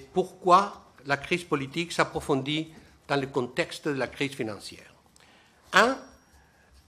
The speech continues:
ça a montré, par rapport à l'ensemble de l'opinion publique, la dépendance des élites politiques vis-à-vis des marchés financiers globaux et vis-à-vis des élites financières, qui n'est pas la même chose.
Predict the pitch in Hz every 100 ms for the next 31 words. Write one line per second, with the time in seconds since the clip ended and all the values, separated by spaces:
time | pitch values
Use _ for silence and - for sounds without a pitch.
0 | - - - 185 208 240 240 170 120 -
1 | - - - 139 139 139 147 117 - 131
2 | 113 120 160 143 127 113 117 123 120 165
3 | 233 - 151 156 240 247 196 165 143 120
4 | 139 - 175 180 - 139 131 233 247 -
5 | - _ _ 135 226 240 190 160 135 156
6 | 190 - 180 - 143 131 131 117 123 139
7 | 196 254 - - - 156 202 220 190 202
8 | 180 156 151 160 147 123 113 - - -
9 | 170 185 220 165 139 101